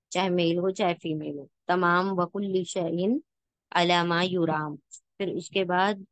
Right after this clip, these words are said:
अ, जब आपसे एंड, एंड होगा कन्वर्सेशन, तो उसमें भी बिल्कुल सेम ही होगा, बस अगर का है तो की हो जाएगा, की है तो का हो जाएगा, मेल और फीमेल का डिफरेंस रहेगा।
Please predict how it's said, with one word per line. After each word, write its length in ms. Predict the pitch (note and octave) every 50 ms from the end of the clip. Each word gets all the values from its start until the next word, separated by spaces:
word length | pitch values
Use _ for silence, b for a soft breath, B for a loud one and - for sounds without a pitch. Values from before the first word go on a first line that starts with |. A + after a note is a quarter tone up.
| _ _ - _ _ _ _ _ E3+
अ, 420 | F3 F3 F3 F3 E3+ E3+ E3+ E3+ E3+ E3+ E3+ _ _ _ _ _ _ _ _ _ _ _ _ _ _ _ _ _ _ _ _ _ _ _ _ _ _ _ _ _ _ _ _ _ _ _ _ _ _ _ _ -
जब 280 | F#3+ D#3+ G3 F#3+ F#3+ G3+
आपसे 560 | F#3+ F3+ F3 - - - G#3 G#3+ B3 C#4+ - _ _ _ _ _ _ _ _ _ _ _ _ _
एंड, 300 | F#3+ A3 A3 A#3 A#3+ A3 - -
एंड 220 | A3+ A3+ A3+ A3
होगा 300 | G3 F#3+ F3+ D#3+ F3 F3+
कन्वर्सेशन, 840 | F3 - F3+ F3 F3+ F3+ F#3+ F#3 E3+ F#3+ F3+ F3 - - F3 D#3+ D3+ _ _ _ _ _ _ _ -
तो 100 | G#3 F#3+
उसमें 360 | F3 F#3+ - - G#3+ G3+ G#3
भी 120 | G3+ A3+
बिल्कुल 320 | G#3+ G3 G3+ G3+ - A3+ A3
सेम 420 | - - - G3 F#3+ F#3+ G3 G3+
ही 220 | G3 F#3 A3 A3+ A#3+
होगा, 480 | G#3+ G3+ F3 D#3+ D3+ E3+ F#3 B3 - _ _ _ _ _ _ _ -
बस 120 | F#3+ - A3
अगर 200 | G3 G3 G#3+ G#3+
का 280 | _ G3 F3+ F#3 G#3
है 220 | B3 B3+ B3+ B3 B3
तो 120 | B3+ A#3+
की 240 | A3+ - A3 A3+ A3+
हो 140 | A#3+ A#3 A3
जाएगा, 480 | G3+ A#3 A3+ A3+ G#3+ G3+ A3 A3+ A#3 - _ _
की 200 | _ A3+ A3 G3+
है 100 | G#3 G3
तो 120 | E3 - F#3+
का 180 | _ - G#3 G#3+
हो 140 | A3+ A3+ G#3+
जाएगा, 320 | G#3 G#3+ F#3+ F#3+ F#3 G3
मेल 260 | F#3+ F3+ F3 E3+ D#3+
और 80 | E3+ F3
फीमेल 380 | - - F3+ E3+ D#3+ D#3 D#3
का 80 | D3+ G3
डिफरेंस 460 | G#3+ G#3+ F3+ - D#3 D#3 D3+ D3 - -
रहेगा। 320 | D#3 C3+ - A3 - -